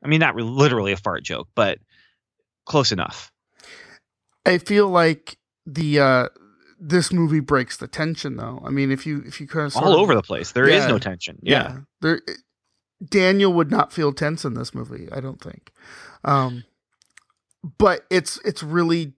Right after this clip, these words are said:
Speaker 2: i-, if you look at Civil War and then you look at, you know, Doctor Strange and some of the other movies building into, into, um, Infinity War, they're, they're all really, really tense, really, really,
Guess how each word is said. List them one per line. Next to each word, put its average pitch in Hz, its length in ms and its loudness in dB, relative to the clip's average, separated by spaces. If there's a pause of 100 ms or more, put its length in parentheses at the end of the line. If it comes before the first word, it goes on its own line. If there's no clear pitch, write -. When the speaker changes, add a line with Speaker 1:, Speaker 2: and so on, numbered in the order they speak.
(840)
Speaker 2:
i-, 196 160 0
if 160 160 -4
you 190 100 0
look 185 180 2
at 208 100 2
Civil 185 300 0
War 143 280 2
and 143 120 0
then 139 120 -2
you 147 80 -2
look 151 220 -4
at, 156 220 -2
you 170 100 -8
know, 147 160 -2
Doctor 139 380 -4
Strange 135 360 -10
and 139 140 -14
some 139 160 -10
of 139 60 -10
the 139 100 -6
other 135 140 -8
movies 135 440 -6 (400)
building 147 380 4
into, 143 560 2 (480)
into, 139 640 -2
um, 147 480 -10
Infinity 185 440 2
War, 131 360 4 (1400)
they're, 175 380 6
they're 160 260 4
all 190 220 6
really, 160 400 4
really 143 400 2
tense, 170 440 2
really, 147 320 2
really, 139 500 4